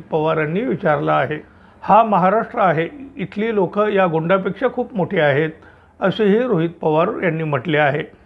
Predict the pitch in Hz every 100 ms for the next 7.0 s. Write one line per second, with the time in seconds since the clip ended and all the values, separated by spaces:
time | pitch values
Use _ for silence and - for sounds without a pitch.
0 | _ - - - _ 220 208 254 - 233
1 | 220 214 185 196 185 165 151 165 180 196
2 | 247 208 156 - 175 156 139 160 151 170
3 | 139 160 147 143 214 233 196 185 165 147
4 | 147 165 _ _ - - 185 247 220 180
5 | 165 160 160 175 160 165 160 170 190 220
6 | 226 190 160 180 147 156 175 180 180 143